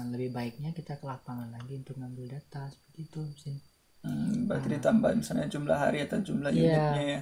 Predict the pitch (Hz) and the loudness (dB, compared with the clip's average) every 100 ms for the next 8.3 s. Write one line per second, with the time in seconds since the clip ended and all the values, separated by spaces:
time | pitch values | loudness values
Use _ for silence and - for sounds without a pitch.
0 | - - 139 143 170 190 - _ - 156 | -8 -2 2 6 8 6 2 _ 2 6
1 | 151 165 214 196 151 151 151 143 139 143 | 8 8 8 8 4 4 2 2 2 0
2 | 151 202 151 143 139 131 127 131 139 156 | 0 0 2 2 2 0 -2 -2 4 4
3 | 143 131 123 131 143 156 160 - _ _ | 4 0 -4 -6 -4 -2 -2 -4 _ _
4 | 151 147 - - - - 175 - _ 143 | -6 -4 -4 -4 -6 -12 -16 -20 _ -12
5 | 131 131 123 123 120 _ _ _ _ _ | -10 -8 -10 -12 -16 _ _ _ _ _
6 | - - _ _ _ _ _ _ - _ | -20 -20 _ _ _ _ _ _ -20 _
7 | _ _ 160 156 190 190 247 247 - _ | _ _ -4 2 4 6 4 2 -8 _
8 | 196 220 139 | 6 6 4